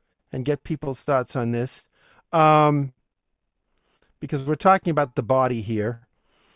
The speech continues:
And one passage that popped out at me when I, um, was reading through the book and looking, uh, was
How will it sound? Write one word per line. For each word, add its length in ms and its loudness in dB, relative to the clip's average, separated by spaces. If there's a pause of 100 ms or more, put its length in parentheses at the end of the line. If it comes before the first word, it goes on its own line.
(300)
And 720 -2
one 460 0
passage 480 -6
that 220 -8
popped 380 -6
out 120 -2
at 60 -6
me 220 -4
when 180 -4
I, 320 -6 (380)
um, 480 -8 (2250)
was 500 -2
reading 280 0
through 160 -8
the 60 -4
book 400 -4
and 120 -4
looking, 400 -4 (480)
uh, 440 0
was 520 -4